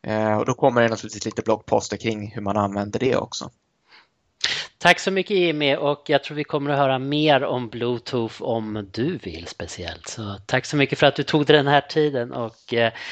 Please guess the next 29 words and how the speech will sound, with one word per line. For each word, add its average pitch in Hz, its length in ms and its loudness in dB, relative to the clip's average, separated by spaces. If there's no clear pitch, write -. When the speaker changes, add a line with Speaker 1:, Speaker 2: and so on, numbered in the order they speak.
Speaker 2:
titta - 260 2
gärna 175 280 6
i 156 60 0
show 175 300 0
notes. 127 240 -2
Där 139 120 2
tror - 180 -2
jag 135 80 4
det 131 40 -2
kommer 123 240 -6
vi 120 140 -4
att 120 60 -6
lägga 120 320 0
lite 117 280 -2
vart 117 220 -2
min, 120 140 -6
den 113 120 -6
här 117 80 -2
sensortaggen, 117 1040 -4
var 113 140 -2
den 107 120 -2
finns 110 440 -8
och, 110 300 -4
och 113 100 0
lite 110 260 -2
såna 104 160 -4
här 101 140 2
saker. 101 360 -4
Så 120 260 0